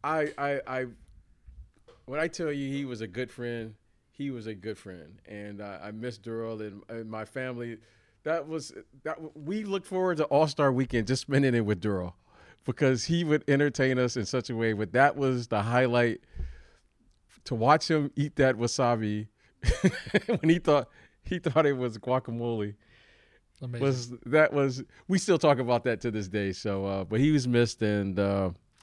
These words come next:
Speaker 1: you know, rest in peace, my friend, and, uh, you, and, uh, he was a great guy.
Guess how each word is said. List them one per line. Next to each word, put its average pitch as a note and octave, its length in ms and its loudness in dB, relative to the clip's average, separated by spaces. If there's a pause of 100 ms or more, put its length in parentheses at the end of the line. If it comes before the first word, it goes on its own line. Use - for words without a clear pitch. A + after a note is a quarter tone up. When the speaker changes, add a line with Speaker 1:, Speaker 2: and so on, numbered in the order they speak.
(760)
Speaker 1:
you A2 80 0
know, G#2+ 80 4
rest A#2 260 6
in A2 80 -2
peace, A2 260 -6
my G#2 120 -8
friend, G2 500 -6
and, F#2+ 240 -4
uh, F2+ 400 -4 (100)
you, F#2+ 260 -8 (760)
and, G2 200 -6
uh, F#2+ 140 -4
he G2+ 140 -2
was G#2 120 -4
a G#2 40 -6
great F#2+ 260 0
guy. D#2 220 -12